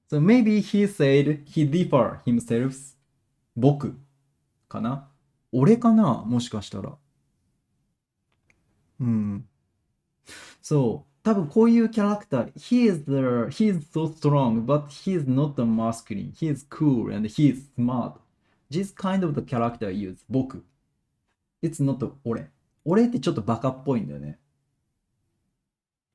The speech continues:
Sorry, I meant I don't know if it's weird to say 僕. So sometimes. Uh, I just say 私。うん、私の方がいいか。うん。Females use,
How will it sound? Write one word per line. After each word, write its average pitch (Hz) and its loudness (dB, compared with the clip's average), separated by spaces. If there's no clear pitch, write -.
Sorry, 175 0
I 160 -2
meant 131 2
I 117 0
don't 131 0
know 120 2
if 131 0
it's 113 -8
weird 117 -2
to 113 -4
say 107 -6
僕. 101 -8
So 113 -6
sometimes. - -12
Uh, 127 -6
I 170 -2
just 165 -2
say 110 -2
私。 104 -8
う 147 -2
ん、 147 4
私 139 2
の 220 4
方 170 0
が 135 0
い 120 -2
い - -12
か。 - -16
う 143 2
ん。 120 0
Females 180 2
use, 127 -2